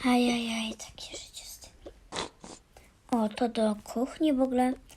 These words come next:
umeblowałam domek, jak wam się podoba. I tu jest na razie pusty pokój,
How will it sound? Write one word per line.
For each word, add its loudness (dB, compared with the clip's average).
umeblowałam 6
domek, 2
jak -2
wam -2
się -4
podoba. -4
I 0
tu -2
jest 2
na 2
razie 2
pusty -6
pokój, 0